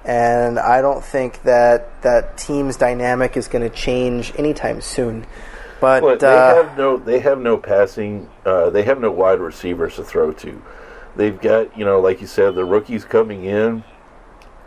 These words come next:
Speaker 2: Everybody's gonna, you know, k-, uh, key in on the running backs 'cause probably sixty to seventy percent of the time, that's where their players are going unless they're third and long. So,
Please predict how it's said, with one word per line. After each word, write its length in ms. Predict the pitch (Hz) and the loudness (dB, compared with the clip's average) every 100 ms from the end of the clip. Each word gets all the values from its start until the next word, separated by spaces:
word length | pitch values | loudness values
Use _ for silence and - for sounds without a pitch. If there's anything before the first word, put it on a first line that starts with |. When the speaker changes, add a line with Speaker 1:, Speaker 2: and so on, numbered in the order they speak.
| - - - | -20 -20 -8
Speaker 2:
Everybody's 540 | 120 131 131 127 120 | -4 -2 -2 -2 -2
gonna, 360 | 127 123 113 104 | -2 0 0 -2
you 120 | 110 110 | -4 0
know, 280 | 107 107 - - | 2 0 -2 -20
k-, 280 | - - 107 | -20 -8 0
uh, 180 | 107 95 - | 2 2 0
key 300 | - 117 110 | -6 -4 0
in 180 | 123 | 0
on 140 | 123 120 | 2 2
the 80 | 113 | 2
running 320 | 123 143 139 | 0 -2 -2
backs 360 | 92 71 - | -4 -4 -10
'cause 480 | - 107 104 95 - - - - - - - - - | -2 2 2 0 -10 -20 -20 -20 -20 -20 -20 -20 -4
probably 880 | - 123 147 143 143 139 131 123 117 | 0 0 0 -4 -2 -2 0 -2 -4
sixty 540 | - - 131 - 131 127 | -6 -6 -6 -4 -2 0
to 120 | 117 | 0
seventy 340 | - 131 131 | 2 0 0
percent 320 | 120 104 135 | -4 -2 -2
of 80 | 127 | -2
the 60 | 110 | -2
time, 400 | - 131 127 113 | 0 0 0 -2
that's 220 | 101 - | -4 -2
where 120 | 127 | -2
their 140 | 113 110 | 0 -2
players 400 | 110 131 147 101 | 0 0 0 -6
are 60 | |
going 340 | 90 90 107 104 | 0 2 2 2
unless 300 | 98 98 - | 2 0 0
they're 100 | 95 | -2
third 240 | 104 107 | 2 2
and 160 | 104 107 | 0 -4
long. 320 | 123 95 - | -4 -6 -8
So, 400 | - 85 82 | -2 0 0